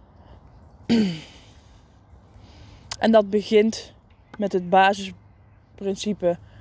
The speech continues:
dat als de ander je iets laat zien wat jij ervaart als een persoonlijke aanval, dan mag jij aan het werk.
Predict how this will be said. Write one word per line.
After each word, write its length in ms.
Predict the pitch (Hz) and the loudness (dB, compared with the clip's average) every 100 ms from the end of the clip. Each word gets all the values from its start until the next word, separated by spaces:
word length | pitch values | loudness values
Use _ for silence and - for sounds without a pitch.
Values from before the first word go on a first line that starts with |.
| - - - - - - _ - - - - - - - - - - - - - - - | -20 -20 -20 -20 -20 -20 _ -20 -20 -20 -20 -20 -20 -20 -20 -20 -20 -20 -20 -20 -20 2
dat 220 | 185 - | 2 4
als 280 | 190 180 - | 0 -2 -8
de 240 | 180 180 - | -2 -2 0
ander 640 | 233 226 175 160 - - - | 0 2 2 -2 -16 -20 -18
je 380 | 185 190 175 165 - - _ _ _ - | -4 0 0 -2 -10 -20 _ _ _ -16
iets 200 | - 175 | -14 -4
laat 240 | 190 170 170 | 0 0 0
zien 360 | 175 202 170 160 - - - - - - - - | -2 -2 -2 -6 -20 -20 -20 -20 -20 -20 -20 -14
wat 120 | 170 | -6
jij 380 | 175 180 214 208 | 4 6 6 4
ervaart 440 | 190 185 170 156 | 0 0 -2 -2
als 160 | - 170 | -10 -12
een 80 | 170 | -12
persoonlijke 440 | 165 175 165 156 | -10 -6 -6 -8
aanval, 480 | 151 180 190 180 190 - | -8 -8 -2 -2 -2 -4
dan 180 | 175 | -4
mag 160 | 165 160 - - | -2 -4 -8 -10
jij 580 | 165 175 185 185 180 - | -4 4 6 6 2 -4
aan 160 | 180 175 | -8 -8
het 120 | 175 | -4
werk. 440 | 175 151 139 - | -4 -4 -12 -18